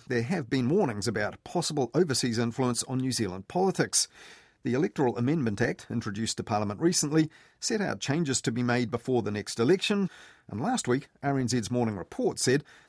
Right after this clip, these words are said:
the government's considering a separate fix to prevent big foreign funders secretly influencing our elections, including via online social media. Now, if that sounds unlikely, well,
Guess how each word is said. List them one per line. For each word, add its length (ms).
the 80
government's 420
considering 580
a 60
separate 480
fix 360
to 140
prevent 420
big 180
foreign 340
funders 480
secretly 600
influencing 600
our 220
elections, 600
including 540
via 260
online 480
social 360
media. 440
Now, 100
if 80
that 180
sounds 420
unlikely, 600
well, 180